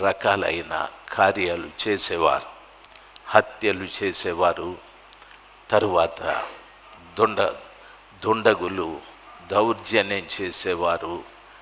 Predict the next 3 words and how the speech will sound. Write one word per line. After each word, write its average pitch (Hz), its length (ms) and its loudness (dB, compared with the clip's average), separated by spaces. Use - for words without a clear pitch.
ఆ 98 100 0
తరువాత 87 880 2
ఎన్నో 131 460 4